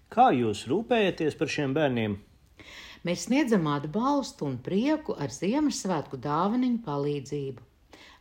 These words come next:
Speaker 2: Katrs bērns uz kartītes uzraksta savu Ziemassvētku vēlēšanos. Tās ir ļoti dažādas. Kāds vēlas pavisam ikdienišķas lietas, piemēram, vilnas zeķes vai siltu cepuri, bet kāds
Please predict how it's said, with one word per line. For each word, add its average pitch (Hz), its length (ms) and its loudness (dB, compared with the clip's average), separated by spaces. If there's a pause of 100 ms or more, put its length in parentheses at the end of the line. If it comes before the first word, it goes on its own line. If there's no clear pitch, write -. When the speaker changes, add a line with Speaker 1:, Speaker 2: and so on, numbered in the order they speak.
Speaker 2:
Katrs 156 400 -2
bērns 165 560 0
uz 131 160 -8
kartītes 165 720 -2
uzraksta 190 480 -2
savu 175 320 -4
Ziemassvētku 131 880 -4
vēlēšanos. 202 920 -2 (580)
Tās 262 240 2
ir 214 80 2
ļoti 196 240 4
dažādas. 123 840 -4 (420)
Kāds 277 320 0
vēlas 196 400 0
pavisam 196 480 0
ikdienišķas 147 880 -4
lietas, - 420 -4 (260)
piemēram, 208 580 2 (260)
vilnas 233 480 2
zeķes 233 640 -4
vai 139 160 -4
siltu 185 400 0
cepuri, 226 680 -6 (340)
bet - 180 -14
kāds 233 480 0